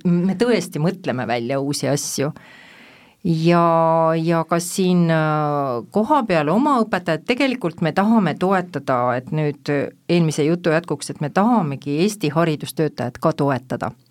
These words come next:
Me pakume keeleõpetajatele metoodilisi täienduskoolitusi, me pakume ka erinevaid, äh, vaimse tervi-,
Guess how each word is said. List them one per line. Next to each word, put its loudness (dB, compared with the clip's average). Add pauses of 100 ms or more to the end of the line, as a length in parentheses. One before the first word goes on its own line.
(1080)
Me 2
pakume 2 (100)
keeleõpetajatele -4
metoodilisi -2 (640)
täienduskoolitusi, -2
me -2
pakume 0
ka 0 (1160)
erinevaid, 2
äh, 0
vaimse 2
tervi-, 0